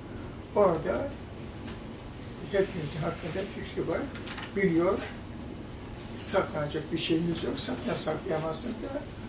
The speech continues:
o alimdir. Her şeyi bilir, o her şeyi görür, her şeyi işitir. Ve de her düşündüğünü de, içinde neler düşündüğünü de bilir.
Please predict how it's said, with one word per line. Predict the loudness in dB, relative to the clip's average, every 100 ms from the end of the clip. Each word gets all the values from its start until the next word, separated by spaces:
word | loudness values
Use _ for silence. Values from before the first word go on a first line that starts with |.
| -10 -2 0
o | 0 -2 -6 -8 -8 -6 4
alimdir. | 6 8 6 4 4 2 -2 -8 -10 -8 -8 -8 -6 0
Her | 4
şeyi | 6 8 6 8
bilir, | 8 6 2 -2
o | 0 0 -2 -8 -10 -10 -10 -10 -10 -10 -10 -6
her | -2 -2
şeyi | 2 2 4
görür, | 4 4 4 0 -6 -10 -10 -10 -10 -10 -6 -2
her | 0
şeyi | 2 0 0 -6 -4 -2
işitir. | 2 4 4 4 2 -6 -8 -8 -6 8
Ve | 10 12
de | 12 10 2 -10 -10 -10 0 8
her | 12 12 12 10
düşündüğünü | 6 6 6 6 6 8 6
de, | 8 8 6 0 -6 -8 -4 0
içinde | 4 4 6 4 6
neler | 6 10 8 6 0 -2
düşündüğünü | 0 0 0 0 0
de | 2 0 -2 -8 -8 -8 -10 -2 6
bilir. | 6 6 0 -4